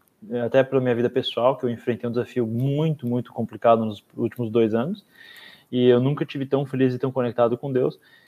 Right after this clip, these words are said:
Eu acho que o desafio é uma oportunidade pra gente se reconectar com Deus. Então, acho que pra todo mundo que tá estudando, enfim, aprendendo, a pensar que isso também é uma ferramenta de expansão do evangelho. Quando a gente tá quebrado, Deus nos atinge. Quando as pessoas estão quebradas, a gente pode atingir elas também.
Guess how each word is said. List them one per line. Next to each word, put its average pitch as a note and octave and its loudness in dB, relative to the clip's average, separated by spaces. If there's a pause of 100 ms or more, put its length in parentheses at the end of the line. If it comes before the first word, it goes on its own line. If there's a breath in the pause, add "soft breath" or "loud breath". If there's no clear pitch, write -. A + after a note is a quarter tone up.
(200 soft breath)
Eu B2 6
acho C3 2
que C3+ -2
o C3 0
desafio C3 0
é D3 0
uma C#3+ 0
oportunidade D#3 2
pra D#3+ -8
gente D#3 -10
se - -16
reconectar C#3+ -4
com D3 -10
Deus. A2+ 0
Então, B2+ -2 (560 soft breath)
acho - -6
que - -16
pra C3 2
todo C#3+ 2
mundo D3+ 0
que - -2
tá D3+ 6
estudando, B2+ 2
enfim, B2+ -4
aprendendo, A2 0
a G#2 -2
pensar B2 2
que - -4
isso A#2+ 2
também C3+ 2
é - 4
uma C3+ 0
ferramenta C3+ -2
de B2+ -16
expansão C3 -10
do C3 -4
evangelho. B2 -2 (440 soft breath)
Quando B2+ 2
a A#2+ 2
gente B2+ -4
tá C3 -2
quebrado, C3+ 2
Deus C#3 2
nos C3 -4
atinge. A2 -4 (340)
Quando B2 -4
as - -8
pessoas C#3+ -2
estão C#3+ -6
quebradas, B2 0
a G#2+ -14
gente A#2 -12
pode A#2 -2
atingir A2+ -4
elas G#2+ 0
também. G#2 -6